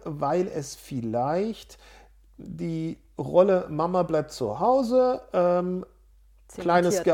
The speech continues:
Speaker 1: Gehalt, ähm, er geht arbeiten, hat das große Gehalt, na, ist doch egal, ist, wirst doch am Ende mit deinem Lohn irgendwie glattgestellt von Papa Staat. Und das kann sehr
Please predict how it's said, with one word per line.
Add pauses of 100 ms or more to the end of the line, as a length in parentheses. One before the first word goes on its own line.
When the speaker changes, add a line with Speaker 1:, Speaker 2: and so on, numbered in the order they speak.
Speaker 1:
Gehalt, (440)
ähm,
er
geht
arbeiten,
hat
das
große
Gehalt,
na,
ist
doch
egal,
ist,
wirst
doch
am
Ende
mit
deinem
Lohn
irgendwie
glattgestellt
von
Papa
Staat. (540)
Und (640)
das (380)
kann (600)
sehr